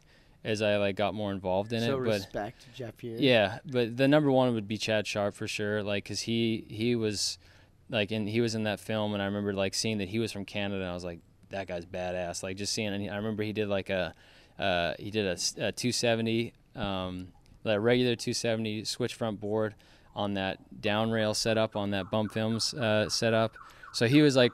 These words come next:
Speaker 1: the number one influence for me, like, as a Canadian off the start, and then Rusty, um, 'cause Rusty w-, it really hit home for me 'cause he was from Saskatchewan. So, like, I remember going to a contest when I was younger,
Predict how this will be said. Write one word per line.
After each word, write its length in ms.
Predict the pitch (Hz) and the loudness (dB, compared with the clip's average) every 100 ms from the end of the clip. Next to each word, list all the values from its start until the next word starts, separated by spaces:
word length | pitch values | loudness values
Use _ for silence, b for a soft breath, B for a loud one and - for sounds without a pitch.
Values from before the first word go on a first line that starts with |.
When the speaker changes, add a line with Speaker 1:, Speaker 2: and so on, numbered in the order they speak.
| - | -2
Speaker 1:
the 200 | 165 120 | -4 0
number 280 | 117 120 120 | 4 4 4
one 260 | 120 117 | 4 2
influence 500 | 101 123 113 120 113 | 0 -2 0 2 2
for 100 | - | 0
me, 220 | 113 110 110 | 0 2 2
like, 240 | 107 - - - - | 2 0 -12 -12 -2
as 140 | 120 | -2
a 40 | 110 | 0
Canadian 440 | 113 113 113 120 | 0 2 2 2
off 160 | 113 - | 2 0
the 80 | |
start, 440 | 107 - 113 120 107 B B B | -4 2 4 4 0 B B B
and 120 | 113 | 0
then 160 | 110 101 | 0 2
Rusty, 520 | 110 113 - 127 123 - b b b b - | 0 0 -2 -2 -4 -8 b b b b -4
um, 480 | 113 107 107 104 - | 0 2 0 -2 -4
'cause 200 | 110 110 | -6 2
Rusty 340 | 139 135 120 | 4 4 0
w-, 160 | 117 - | -2 -2
it 120 | 139 | -2
really 240 | 127 123 | 2 2
hit 140 | 120 117 | 2 0
home 180 | 117 | -2
for 140 | 113 113 | -2 -2
me 180 | 113 113 | -2 -2
'cause 220 | 110 101 | -4 -2
he 160 | 113 | -2
was 260 | 107 104 90 | 0 -2 -4
from 260 | - 123 113 | -4 -2 -2
Saskatchewan. 680 | 98 - 107 104 - 98 | -4 -2 -2 -2 -2 -6
So, 180 | 101 107 | -4 -2
like, 240 | 104 104 113 | 0 0 0
I 40 | |
remember 340 | 110 110 107 | 0 0 -2
going 260 | 107 107 104 | -2 -2 -4
to 120 | 107 | -6
a 40 | 104 | -8
contest 540 | 110 110 101 104 - | -6 -6 -6 -8 -6
when 100 | 110 | -6
I 80 | 101 | -6
was 140 | 98 | -4
younger, 380 | 98 101 98 | -4 -4 -4